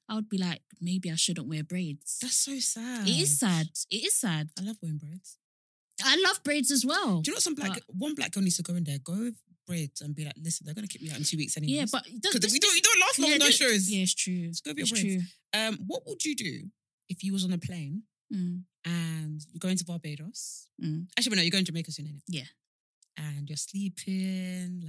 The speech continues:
Speaker 2: like, you're relaxing,
Speaker 1: I'm
Speaker 2: you're
Speaker 1: actually
Speaker 2: first
Speaker 1: scared.
Speaker 2: class.
Speaker 1: Yeah.
Speaker 2: And someone
Speaker 1: Amen.
Speaker 2: taps your
Speaker 1: First class.
Speaker 2: shoulder
Speaker 1: Mm.
Speaker 2: and goes, "Can you meet, can you meet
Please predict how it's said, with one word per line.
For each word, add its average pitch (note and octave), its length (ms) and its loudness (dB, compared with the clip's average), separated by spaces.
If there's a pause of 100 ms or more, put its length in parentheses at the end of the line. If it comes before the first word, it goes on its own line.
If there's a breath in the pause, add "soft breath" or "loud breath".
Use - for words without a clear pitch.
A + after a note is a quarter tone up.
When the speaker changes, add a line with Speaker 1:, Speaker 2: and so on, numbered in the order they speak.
(160)
Speaker 2:
like, D3 140 -16 (720)
you're D#3 160 -4
relaxing, F3+ 500 0
Speaker 1:
I'm E3 60 4
Speaker 2:
you're D3+ 60 2
Speaker 1:
actually G3 300 2
Speaker 2:
first F#3+ 120 4
Speaker 1:
scared. - 160 -2
Speaker 2:
class. F3 640 -2
Speaker 1:
Yeah. D3 220 -14 (380 loud breath)
Speaker 2:
And E3 100 -2
someone F3+ 240 4
Speaker 1:
Amen. F3 80 2
Speaker 2:
taps D#3+ 200 -2
your F#3 100 -4
Speaker 1:
First E3+ 100 -2
class. G3+ 120 -2
Speaker 2:
shoulder D#3 420 -6 (180)
Speaker 1:
Mm. E3 220 -6 (200)
Speaker 2:
and D3+ 160 -2
goes, D3+ 340 -6
"Can - 180 0
you F#3 80 4
meet, - 260 0
can F3 220 -8
you F#3 120 0
meet F3+ 300 -2